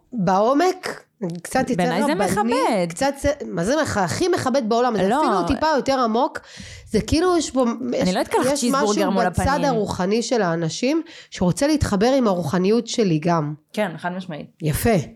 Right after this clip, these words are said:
Speaker 1: ולכן
Speaker 2: לי זה מאוד מעצים. כשאת,
Speaker 1: יפה.
Speaker 2: אה, יש לנו סשנים של פסיכולוגית, אה, כואב לי משהו פיזי, באימון, שזה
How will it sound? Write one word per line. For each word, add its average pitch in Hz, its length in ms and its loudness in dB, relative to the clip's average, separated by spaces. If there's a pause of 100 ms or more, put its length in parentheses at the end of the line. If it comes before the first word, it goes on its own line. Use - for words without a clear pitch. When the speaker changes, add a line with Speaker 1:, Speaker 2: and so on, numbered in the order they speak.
(800)
Speaker 1:
ולכן 190 760 2
Speaker 2:
לי 196 180 0
זה 208 100 0
מאוד 208 260 2
מעצים. 185 580 -2 (460)
כשאת, 185 200 0
Speaker 1:
יפה. 359 140 0
Speaker 2:
אה, 170 360 0 (800)
יש 175 120 -2
לנו 175 140 2
סשנים 165 380 2
של 160 160 -2
פסיכולוגית, 165 800 -2 (320)
אה, 90 180 2 (560)
כואב 165 280 0
לי 185 120 0
משהו 202 440 0
פיזי, 165 340 -2 (1040)
באימון, 165 640 2 (380)
שזה 170 360 -2